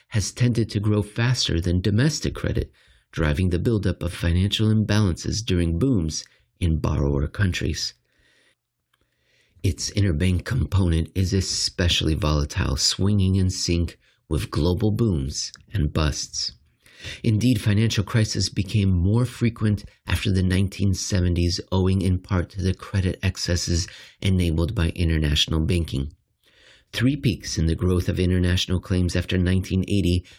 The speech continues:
coincided with post-war crises: the Latin American debt crisis in nineteen eighty-two, the Asian financial crisis in nineteen ninety-seven, and the G F C in two thousand seven to two thousand nine.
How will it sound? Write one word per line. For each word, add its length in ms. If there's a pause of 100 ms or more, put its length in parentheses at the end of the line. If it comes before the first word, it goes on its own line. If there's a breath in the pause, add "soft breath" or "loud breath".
(120 loud breath)
coincided 680
with 260
post-war 480
crises: 680 (560)
the 80
Latin 280
American 580 (680 loud breath)
debt 180
crisis 520
in 200
nineteen 340
eighty-two, 580 (240 loud breath)
the 220
Asian 360
financial 440
crisis 500
in 120
nineteen 400
ninety-seven, 720 (420 soft breath)
and 140
the 80
G 240
F 120
C 440 (200)
in 100
two 180
thousand 400
seven 480 (300 soft breath)
to 100
two 220
thousand 400
nine. 320